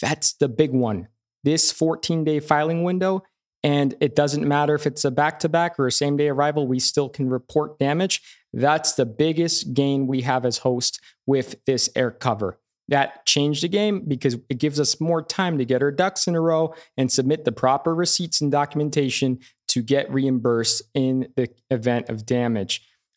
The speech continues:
Well, let's talk about this in a little bit more detail, as we all knew about the host guarantee,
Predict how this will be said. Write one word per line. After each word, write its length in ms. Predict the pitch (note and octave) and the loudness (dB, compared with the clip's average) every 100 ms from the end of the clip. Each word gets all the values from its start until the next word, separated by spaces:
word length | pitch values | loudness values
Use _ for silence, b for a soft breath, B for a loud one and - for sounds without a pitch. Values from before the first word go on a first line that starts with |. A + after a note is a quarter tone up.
| - | -2
Well, 160 | D3 | 0
let's 200 | F3 F3 | 2 0
talk 260 | - G3+ G3 | 2 2 2
about 280 | G3 F3+ F3+ | 2 2 0
this 180 | D#3+ | -2
in 120 | - D3+ | 0 0
a 60 | |
little 260 | C3+ D3+ C#3+ | 2 0 0
bit 180 | D3 D3 | 0 0
more 280 | C#3 C3+ | 0 0
detail, 680 | B2 A#2 D#3 D#3 - B2 A#2 | -2 -4 -4 -2 0 0 0
as 320 | B2 B2 B2 B2+ | 2 2 0 -2
we 220 | B2+ D3 | -2 0
all 260 | - D3 | 0 0
knew 240 | D3+ D3+ D3 | 0 0 0
about 400 | B2+ C3 B2+ - | 0 0 0 -2
the 100 | A#2 | -4
host 400 | D3+ D3 D3 - | 0 0 -2 -2
guarantee, 720 | D3 C#3 C#3 - C#3+ C3+ C3 | 0 0 0 -2 -4 -4 -6